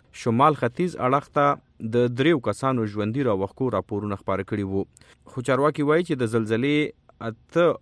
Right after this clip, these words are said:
ورځې شوي او ژوندي خلکو د ملبې لاندې د پاتې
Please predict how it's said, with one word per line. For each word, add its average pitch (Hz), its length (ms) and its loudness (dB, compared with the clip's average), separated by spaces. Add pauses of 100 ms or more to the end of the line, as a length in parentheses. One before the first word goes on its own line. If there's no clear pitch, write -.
(140)
ورځې 131 360 0 (100)
شوي 165 260 0 (540)
او - 20 8 (220)
ژوندي 139 340 0
خلکو 143 300 0
د 113 80 2
ملبې 131 340 0
لاندې 127 300 0
د 95 100 -4
پاتې 101 180 -4